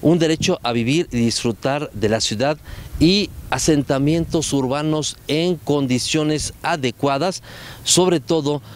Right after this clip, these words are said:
saludables para todos los ciudadanos. Esto fue parte de lo que se trató en la Comisión de Planeación,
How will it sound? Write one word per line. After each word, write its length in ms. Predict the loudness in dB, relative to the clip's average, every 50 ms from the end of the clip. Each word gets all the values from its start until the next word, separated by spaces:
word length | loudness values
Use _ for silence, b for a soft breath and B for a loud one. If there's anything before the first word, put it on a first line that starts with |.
| B B B
saludables 800 | 2 4 4 4 4 4 2 0 0 0 0 -2 -2 -4 -6 -4
para 220 | -2 0 0 0
todos 380 | -2 -2 -2 0 2 2 2 2
los 180 | 0 -2 -2 -2
ciudadanos. 580 | -2 0 0 0 -2 -2 -2 -4 -4 -4 -6 -4
Esto 520 | -2 -2 -2 -2 -4 -2 -2 0 -2 -2 -4 B B B B
fue 160 | 0 0 0
parte 680 | 0 0 -2 -2 -2 -4 -2 2 2 4 4 2 0 -2
de 180 | 0 0 0
lo 160 | 2 2 0
que 100 | 0 -2
se 160 | -2 -2 -2 -2
trató 300 | -2 -4 -2 -2 -2 0
en 80 | 0
la 100 | 0 -2
Comisión 720 | -2 -2 0 0 0 -2 -2 -2 0 0 0 0 0 -2 -4 B B B B B -2
de 140 | 0 0 2
Planeación, 640 | 2 2 2 2 0 0 0 0 2 2 0 -2